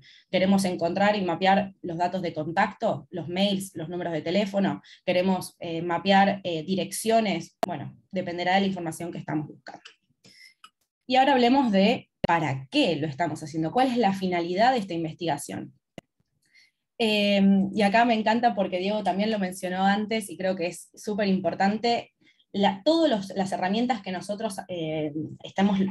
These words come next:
al, eh, consiguiendo mediante nuestras tareas de monitoreo y de mapeo son para alcanzar objetivos en particular. En el caso mío, cada vez que yo, eh,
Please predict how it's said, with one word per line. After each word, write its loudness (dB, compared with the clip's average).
al, -2
eh, -8
consiguiendo 0
mediante 0
nuestras -6
tareas 2
de 0
monitoreo 0
y -4
de -2
mapeo -2
son 4
para 4
alcanzar 0
objetivos -4
en 4
particular. -2
En 2
el 6
caso 2
mío, -2
cada 2
vez -2
que -6
yo, -2
eh, -8